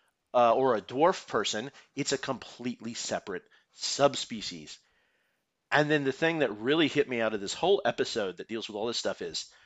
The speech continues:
that island has always been an island,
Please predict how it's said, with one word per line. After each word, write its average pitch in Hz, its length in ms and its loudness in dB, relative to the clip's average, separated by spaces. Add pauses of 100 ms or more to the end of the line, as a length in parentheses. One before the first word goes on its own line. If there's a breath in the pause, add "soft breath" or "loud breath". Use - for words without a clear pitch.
(840 soft breath)
that 131 260 6
island 180 540 2 (580)
has 139 220 -2 (100)
always 147 420 6
been 127 200 0
an 113 80 -2
island, 113 420 -2